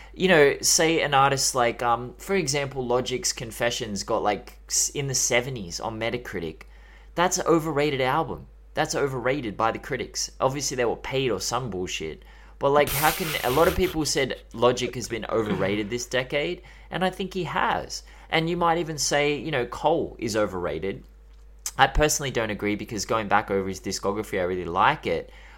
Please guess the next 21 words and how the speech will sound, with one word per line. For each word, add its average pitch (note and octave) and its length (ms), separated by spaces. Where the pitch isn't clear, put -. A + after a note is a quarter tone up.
But C3 360
before D#3+ 460
I D3+ 80
went B2+ 200
back B2+ 200
over A2+ 120
his G2+ 140
discography, A#2 540
I G#2+ 60
would A2 120
have A2+ 80
agreed B2 360
with G2 160
you. D#2+ 160
There's D3+ 160
no G3 140
tangible C#3+ 880
thing D3 480
to A#2 100
say G#2+ 500
Cole A#2+ 600